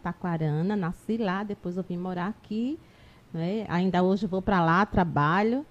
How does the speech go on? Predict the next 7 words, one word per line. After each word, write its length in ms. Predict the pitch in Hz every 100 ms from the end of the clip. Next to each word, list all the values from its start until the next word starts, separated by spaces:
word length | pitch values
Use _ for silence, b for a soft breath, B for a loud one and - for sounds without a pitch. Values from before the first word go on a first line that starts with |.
| b b b b
e 40 | 175
trabalho 400 | - 175 170 175
aqui 200 | 175 180
também. 640 | - 180 165 160 165 226 - B B B -
Mas, 320 | 170 185 240
assim, 540 | 330 339 - 175 160 - -
é, 640 | 170 180 180 180 180